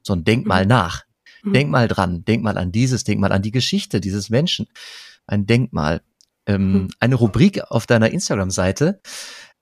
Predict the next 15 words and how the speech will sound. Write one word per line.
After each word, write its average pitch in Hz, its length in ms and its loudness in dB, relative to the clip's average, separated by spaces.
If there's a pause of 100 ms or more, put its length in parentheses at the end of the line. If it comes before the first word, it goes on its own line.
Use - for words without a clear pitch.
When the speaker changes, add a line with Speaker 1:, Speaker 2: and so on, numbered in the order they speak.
(220)
Speaker 1:
da 98 100 2
hatte 131 120 2
ich 117 60 2
Spaß - 220 0
dran, 104 160 2
unter 110 280 0
dem 101 220 -2
Thema 113 420 0
Alltagspoesie 104 1120 -2 (520)
sind, 123 380 -2
ist - 240 -6
die 123 140 0
Rubrik 120 560 -4
Sonntagsgedichte. 98 1300 0 (540)
Speaker 2:
Mhm. 190 380 -4